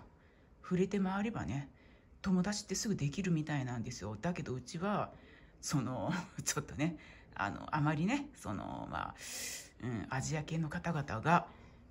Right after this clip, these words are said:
あ、えっと、仲良くなりたがらないようなね、そういう状況なんで、まあ、状況っていうか、まあ、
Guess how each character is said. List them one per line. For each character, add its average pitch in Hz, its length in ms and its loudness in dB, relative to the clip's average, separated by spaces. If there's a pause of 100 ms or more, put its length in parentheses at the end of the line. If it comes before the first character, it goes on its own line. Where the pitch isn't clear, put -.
(220)
あ、 113 160 0
え 64 120 -4
っ - 60 -10
と、 101 500 -4 (120)
仲 156 300 2
良 120 120 0
く 117 300 -8 (500)
な 156 160 6
り 156 80 -2
た 196 140 4
が 202 100 6
ら 202 100 6
な 156 120 6
い 175 40 4 (180)
よ 147 120 4
う 139 80 0
な 135 120 -2
ね、 165 260 0 (380)
そ 190 200 2
う 185 40 4
い 175 120 4
う 170 40 4
状 175 180 4
況 175 200 2
な 185 160 4
ん 147 120 0
で、 135 260 0 (520)
ま 151 200 6
あ、 117 80 4
状 175 240 4
況 185 220 2
っ 180 40 -4
て 170 140 0
い - 20 4
う 165 60 2
か、 127 100 0
ま 131 220 4
あ、 113 80 0